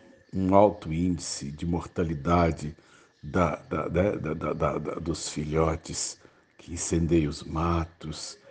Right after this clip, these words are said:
que, que tem prazer em esportes como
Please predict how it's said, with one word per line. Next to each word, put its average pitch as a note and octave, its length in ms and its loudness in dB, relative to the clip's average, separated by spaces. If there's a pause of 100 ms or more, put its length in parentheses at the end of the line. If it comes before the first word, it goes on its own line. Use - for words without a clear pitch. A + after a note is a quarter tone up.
(300)
que, E2 500 0 (680)
que - 380 -10 (720)
tem A2+ 140 2
prazer F#2 680 4 (800)
em F2+ 260 2
esportes - 640 0
como E2+ 300 0